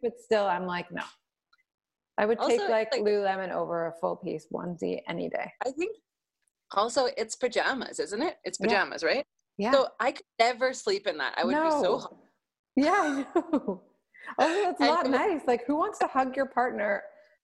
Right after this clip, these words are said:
Speaker 1: like, when you're sleeping and then feel like a giant teddy bear? <laughs> Like, not hot. Not hot. Not
Speaker 2: Giant baby.
Speaker 1: interesting. A giant baby. <laughs>
Speaker 2: Like, do they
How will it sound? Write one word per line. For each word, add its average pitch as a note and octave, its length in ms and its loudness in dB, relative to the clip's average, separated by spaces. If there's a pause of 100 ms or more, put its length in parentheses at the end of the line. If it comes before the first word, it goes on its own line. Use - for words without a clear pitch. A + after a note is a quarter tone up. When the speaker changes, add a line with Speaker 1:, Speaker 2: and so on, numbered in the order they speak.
(340)
Speaker 1:
like, G#3+ 220 2
when G#3+ 160 -2
you're G#3+ 120 0
sleeping G#3+ 540 0
and G3 100 -2
then G#3 200 2
feel A#3 180 2
like A#3 160 0
a A3+ 140 2
giant G#3 500 0
teddy A3+ 260 2
bear? - 460 -6 (140)
<laughs> A3 100 2 (800)
Like, C#4+ 260 -2 (600)
not G#3+ 280 2
hot. G#3+ 200 4 (300)
Not C#4 300 2
hot. C4 300 4 (400)
Not B3+ 200 2
Speaker 2:
Giant E4+ 280 0
baby. C#4+ 280 4 (280)
Speaker 1:
interesting. E4+ 140 2 (720)
A A#3+ 80 6
giant A3 360 2
baby. G3 460 -2 (520)
<laughs> - 500 0
Speaker 2:
Like, C4 220 2
do C#4+ 100 -6
they D4 100 2